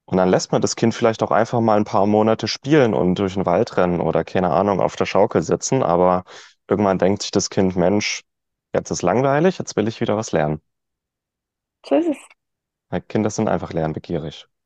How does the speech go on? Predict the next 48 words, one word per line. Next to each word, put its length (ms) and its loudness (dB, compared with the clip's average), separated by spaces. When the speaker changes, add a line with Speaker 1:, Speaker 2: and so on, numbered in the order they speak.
Speaker 1:
Das 160 -8
ist 100 0
Speaker 2:
Ja, 20 6
Speaker 1:
so 120 4
einfach 460 -2
die 80 0
Speaker 2:
das 200 0
ist 200 2
Speaker 1:
Natur, 0 -
Speaker 2:
das, 140 0
Speaker 1:
die 100 -4
Speaker 2:
genau. 200 2
Speaker 1:
Natur 120 2
der 100 -4
Kinder. 340 -6
Speaker 2:
Richtig. 480 -4
Und 160 4
wir 100 4
nehmen 320 2
ihnen 260 0
das, 200 -4
indem 320 0
wir 80 -2
sie 140 -4
in 100 0
dieses 240 -2
Schulsystem 720 -4
zwängen. 340 -6
Danach 360 -4
hat 120 -4
keiner 320 0
mehr 140 2
Lust 280 -4
zu 80 -2
lernen. 360 -4
Speaker 1:
Mhm. 340 0
Ja. 220 -4
Vor 120 -2
allem 80 0
nicht 160 -2
das, 140 -6
was 120 0
Speaker 2:
Weil, 120 4
Speaker 1:
man 80 -2
Speaker 2:
weil 140 4
Speaker 1:
lernen 20 2
Speaker 2:
man, 40 4
Speaker 1:
muss. 360 -2